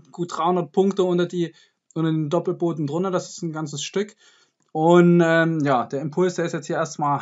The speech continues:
erwirkt, das kann man soweit schon sagen. Äh, das heißt, äh, da brennt jetzt erstmal wahrscheinlich nicht so viel an, aber wir haben diese typische Situation: Freitag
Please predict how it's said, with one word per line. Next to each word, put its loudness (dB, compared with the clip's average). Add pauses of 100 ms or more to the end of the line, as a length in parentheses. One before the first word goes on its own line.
erwirkt, 0
das -10
kann -4
man -4
soweit -4
schon -4
sagen. 0 (440)
Äh, -4
das -2
heißt, -2
äh, 0
da -4
brennt -6
jetzt -2
erstmal -6
wahrscheinlich -4
nicht -4
so -6
viel -6
an, -4
aber -2 (360)
wir -4
haben 2
diese -6
typische 0
Situation: -2
Freitag -2